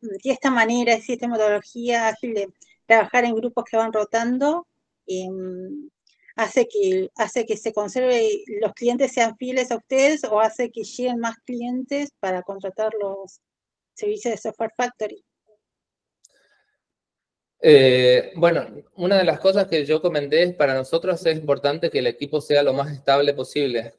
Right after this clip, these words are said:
Speaker 2: Eh, no sé, no sé, cuando dijiste equipos que van rotando, eh, por eso, por eso te mencionaba, para nosotros es importante, tratamos, perdón, ¿ibas a decir algo?
Speaker 1: No, no, no, está bien.
Speaker 2: Ah,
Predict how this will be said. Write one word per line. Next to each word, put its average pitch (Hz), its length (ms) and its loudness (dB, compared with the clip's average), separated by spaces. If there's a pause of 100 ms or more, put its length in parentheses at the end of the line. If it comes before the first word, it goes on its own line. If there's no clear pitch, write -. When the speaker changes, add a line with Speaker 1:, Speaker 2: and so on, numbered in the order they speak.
(720)
Speaker 2:
Eh, 113 480 -2
no 135 160 -4
sé, 135 160 -12
no 147 120 -2
sé, 147 120 -8
cuando 131 220 2
dijiste 143 280 0
equipos 156 400 2
que 147 80 4
van 139 220 6
rotando, 160 880 0
eh, 110 840 2
por 120 140 0
eso, - 220 -2
por 123 140 0
eso 127 180 -8
te 135 80 0
mencionaba, 123 540 0
para 110 140 0
nosotros 151 440 -2
es 147 100 -2
importante, 143 580 4
tratamos, 147 680 0 (3000)
perdón, 123 500 2 (300)
¿ibas 139 320 6
a 139 60 6
decir 127 200 0
algo? 156 460 0 (520)
Speaker 1:
No, 269 180 8
no, 302 100 10
no, 285 140 4
está 269 180 -10
bien. 247 180 -8 (140)
Speaker 2:
Ah, 143 320 -2